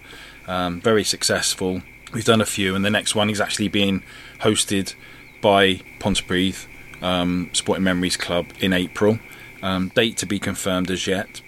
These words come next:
but, um, if you did want, if there's anyone out there who's interested in the club, they can actually visit our website, which is W W W dot sporting memories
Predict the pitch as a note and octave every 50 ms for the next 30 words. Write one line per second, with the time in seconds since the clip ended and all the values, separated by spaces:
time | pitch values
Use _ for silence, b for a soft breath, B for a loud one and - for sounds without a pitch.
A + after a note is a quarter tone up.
0 | - - G2+ F#2 - - - - G2+ F#2+ F#2 F2+ F2+ F2 - A2 G2+ - - G2+
1 | F2 - - G#2 F#2+ - - G2+ G2+ G2+ F#2+ F#2 F2+ - G2+ F#2 G#2 G2+ G2 F#2+
2 | F#2+ G2 F#2+ F#2+ - - F#2+ F#2+ F#2 F2+ F#2+ G2 F#2 - - G2 - - - F#2
3 | G2 F2+ F#2 F2+ - - G2+ G2 G2+ G2 - B B B B B B B B -
4 | - - - G2+ F#2 - G2+ G2 F#2+ F#2+ - - G2+ F#2+ F#2 F2 - - G#2+ F#2
5 | G2 F2 E2 F#2 F2+ F2 G#2 F#2+ E2 - - - G#2 G#2+ G#2+ - F#2+ E2+ - -
6 | F2+ - - G#2+ F2+ G#2 G2 F2 G#2 F#2+ F2 F#2 F#2 F2+ F2 F#2+ F2 - - -
7 | - - G2 F2+ - - F#2 F#2+ F#2+ F#2 F#2 F2+ F2+ F2+ F2+ F2 - -